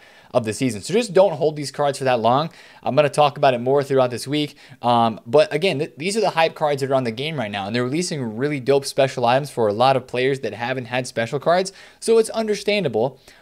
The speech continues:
why, why it's very hyped, and there's not a lot of great S B Cs at the moment either, um, that are, you know, draining coins off the market to kinda counteract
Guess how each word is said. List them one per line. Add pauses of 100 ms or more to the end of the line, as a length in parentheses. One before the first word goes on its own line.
why,
why
it's
very
hyped,
and
there's
not
a
lot
of
great
S
B
Cs
at
the
moment
either, (340)
um,
that
are,
you
know,
draining
coins
off
the
market
to
kinda
counteract